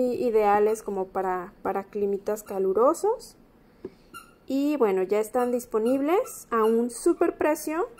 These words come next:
solo por el hecho de tener una caja un poquito dañada, que es esta que ven aquí. La caja viene un poquito dañada, pero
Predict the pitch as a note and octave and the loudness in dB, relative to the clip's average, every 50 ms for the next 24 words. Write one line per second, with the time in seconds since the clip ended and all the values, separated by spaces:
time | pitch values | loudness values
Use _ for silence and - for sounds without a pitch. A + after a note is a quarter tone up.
0 | - - - - - - - B3 B3+ B3+ C4+ C4 C4 - B3 A#3+ A#3+ B3 B3 B3 | -20 -20 -20 -20 -8 -2 2 4 4 6 4 4 4 2 2 4 6 6 6 4
1 | B3 A#3+ A#3+ A#3 A#3 - C4+ B3+ A#3+ A3+ A3+ A#3 A3+ - A3 G#3+ G#3+ G#3+ G#3 A3 | 4 4 2 2 2 2 0 2 2 4 2 2 0 0 -2 -2 0 0 0 0
2 | G#3+ G#3+ G#3+ G#3+ G#3+ A3 A3 - - A#3+ A3 A3 G#3+ G#3+ A3 G3 G#3 G#3 - G3+ | 0 -2 -4 -6 -6 -8 -10 -10 -8 -8 -8 -8 -6 -8 -8 -10 -10 -8 -6 -6
3 | G3 G3 G3+ A3 A3 A3 A3+ C4 G#4+ G#4+ - - - - - - - - G3+ G#3+ | -6 -6 -6 -8 -8 -8 -8 -10 -12 -14 -18 -20 -20 -20 -20 -20 -14 -12 -12 -12
4 | G#3 - B3 - - B3 - G#3 G3 G3+ G3+ G#3 G#3 G#3+ E4+ G4 - - - - | -12 -14 -20 -20 -20 -18 -14 -14 -12 -10 -10 -10 -10 -10 -10 -10 -10 -12 -18 -20
5 | - - - - - - - - - - - - - - - - - - G#3+ G#3 | -20 -20 -20 -20 -20 -20 -20 -20 -20 -20 -20 -20 -20 -20 -20 -20 -18 -16 -14 -12
6 | A3+ A3 A3+ B3 A#3 A#3 A#3 A#3 A#3 A#3+ A#3 - A#3+ - B3 A3+ - C4+ C#4 C#4+ | -12 -10 -10 -8 -8 -8 -6 -6 -6 -8 -8 -8 -10 -10 -10 -8 -6 -6 -6 -6
7 | D#4 E4 F4 E4+ D#4+ D4 D4+ F4+ G4 - - - - - - - _ - - - | -6 -6 -4 -4 -4 -4 -6 -8 -10 -14 -16 -20 -20 -20 -20 -20 _ -20 -20 -20
8 | - - - - - - - - - - - - - - - - - - - - | -20 -20 -20 -20 -20 -20 -20 -20 -20 -20 -20 -20 -20 -20 -18 -12 -12 -12 -10 -12
9 | - - - - - - - - - - - - - - - - - - - - | -14 -20 -20 -20 -20 -20 -20 -20 -20 -20 -20 -20 -20 -20 -20 -20 -20 -20 -20 -20
10 | - - - - - - - - - - - - - - - - C4+ C#4+ C#4+ C4+ | -20 -20 -20 -20 -20 -20 -20 -20 -20 -20 -20 -20 -20 -18 -8 -4 -2 -2 0 -2
11 | C4 C#4 G#4+ A#4 | -2 -4 -6 -10